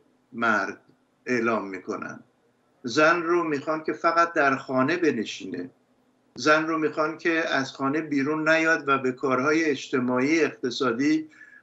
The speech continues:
وارد نشه. تفکری که در نظام اسلامی هست یک تفکر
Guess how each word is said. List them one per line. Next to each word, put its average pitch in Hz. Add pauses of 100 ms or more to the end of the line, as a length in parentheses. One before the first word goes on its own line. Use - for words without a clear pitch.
(100)
وارد 135
نشه. 123 (1400)
تفکری 202
که 147
در 123 (240)
نظام 143
اسلامی 127
هست 139 (560)
یک 180
تفکر 147